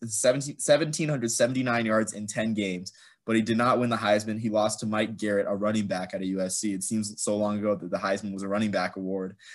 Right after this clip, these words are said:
<laughs> especially a U S C, a U S C running back award. And then Jack Snow back in sixty-four with Notre Dame's triumphant return,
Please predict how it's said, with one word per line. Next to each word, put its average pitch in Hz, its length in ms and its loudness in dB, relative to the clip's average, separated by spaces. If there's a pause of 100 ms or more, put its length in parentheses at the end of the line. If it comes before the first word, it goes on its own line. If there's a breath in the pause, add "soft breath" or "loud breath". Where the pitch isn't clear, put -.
<laughs> - 280 -6
especially 113 460 4
a 104 40 4
U 139 200 6
S 127 140 6
C, 113 220 0
a 104 60 -2
U 131 160 2
S 127 120 2
C 104 100 -2
running 92 180 -4
back 90 240 -4
award. 92 360 -8 (500)
And 123 120 2
then 117 240 4
Jack 120 300 6
Snow 113 340 2
back 107 260 2
in 117 60 -6
sixty-four 110 540 -2
with 104 120 -2
Notre 107 220 0
Dame's 107 220 -2
triumphant 104 340 0
return, 104 480 -4